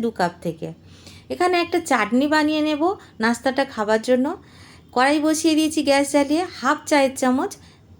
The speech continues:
সর্ষের তেল দিয়েছি। আপনারা চাইলে সাদা তেলও দিতে পারেন, সর্ষের তেল দিয়েও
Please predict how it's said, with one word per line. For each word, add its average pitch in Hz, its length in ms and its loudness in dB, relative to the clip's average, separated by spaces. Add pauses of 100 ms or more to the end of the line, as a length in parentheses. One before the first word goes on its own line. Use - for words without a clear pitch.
(100)
সর্ষের 262 420 2
তেল 285 140 0 (100)
দিয়েছি। 302 340 0 (1300)
আপনারা 320 360 0
চাইলে 349 240 4 (100)
সাদা 226 320 0
তেলও 349 220 4 (100)
দিতে 220 280 0
পারেন, 202 240 0 (440)
সর্ষের 302 420 2
তেল 320 140 2 (100)
দিয়েও 339 240 4